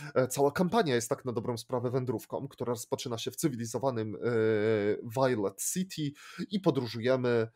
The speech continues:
do odległego i tajemniczego Black City, które znajduje się na krańcu świata.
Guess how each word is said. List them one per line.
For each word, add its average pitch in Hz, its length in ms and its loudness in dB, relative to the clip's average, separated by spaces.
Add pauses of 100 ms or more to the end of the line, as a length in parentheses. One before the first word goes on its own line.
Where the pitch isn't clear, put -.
(140)
do 135 160 0
odległego 135 600 0
i 113 80 -2
tajemniczego 110 640 -4
Black 131 320 2
City, 117 300 -6
które - 260 -12
znajduje 113 360 -2
się 113 140 -6
na 113 100 -4
krańcu 110 460 -6
świata. - 500 -2